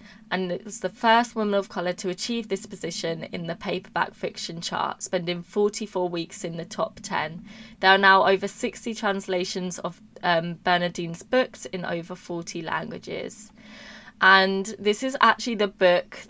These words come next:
that I chose. I didn't actually realise how big it was, but I guess that's <laughs> why I probably read it and loved it. So the book is called Girl, Woman, Other. Um,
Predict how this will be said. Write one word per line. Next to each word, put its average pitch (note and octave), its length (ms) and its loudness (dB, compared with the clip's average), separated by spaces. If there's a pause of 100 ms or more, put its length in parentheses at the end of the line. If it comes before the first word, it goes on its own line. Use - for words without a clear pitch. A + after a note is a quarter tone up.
that F3 220 6
I F3+ 200 6
chose. F#3+ 580 2
I F#3+ 160 2
didn't G#3+ 180 4
actually A3 260 2
realise F#3 520 6
how F#3+ 200 6 (140)
big F3 180 -2
it A#3 160 4
was, G#4 320 4
but G#3+ 120 6
I G3 120 10
guess F#3+ 280 2
that's - 260 0
<laughs> B3 60 -10
why B3 260 6
I C4+ 80 8
probably G3 440 -2
read F#3 240 0
it F3+ 120 2
and E3+ 100 -4
loved F#3 380 -4
it. D4 260 2 (640)
So A3+ 600 6 (140)
the A#3+ 120 -2
book A#3+ 380 0
is C#4+ 180 -6
called C4 420 -6 (160)
Girl, G3+ 340 6
Woman, F#3+ 420 0
Other. F3 580 -2 (1080)
Um, F3+ 480 6